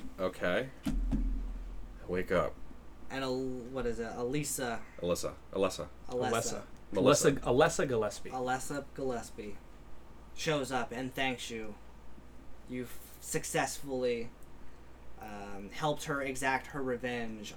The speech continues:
Speaker 2: on the cult of the Rastafarian, or Pastafarians.
Speaker 3: I say, "What's up?" Well,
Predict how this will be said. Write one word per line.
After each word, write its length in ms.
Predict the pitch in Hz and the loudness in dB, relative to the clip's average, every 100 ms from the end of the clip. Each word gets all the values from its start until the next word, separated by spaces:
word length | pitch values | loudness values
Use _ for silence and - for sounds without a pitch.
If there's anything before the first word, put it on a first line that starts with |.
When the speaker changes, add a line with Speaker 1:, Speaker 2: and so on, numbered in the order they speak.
| - | -4
Speaker 2:
on 500 | 123 120 120 110 110 | -2 -2 -2 -4 -4
the 80 | 120 | -6
cult 420 | - 135 113 110 - | -2 0 0 -2 -8
of 140 | 127 | -4
the 80 | 123 | -2
Rastafarian, 920 | 123 117 - 123 - 120 113 110 120 143 | 0 -2 -4 -4 -2 -2 -2 -4 -4 -2
or 140 | 131 - | -4 2
Pastafarians. 880 | - 147 - 147 139 127 117 110 104 | 4 6 4 2 4 4 2 -2 -6
Speaker 3:
I 40 | |
say, 120 | - 101 | -4 -4
"What's 160 | - 127 | 2 4
up?" 200 | 113 - - - - - - | 4 2 -10 -10 -8 -8 0
Well, 220 | 113 113 | 4 4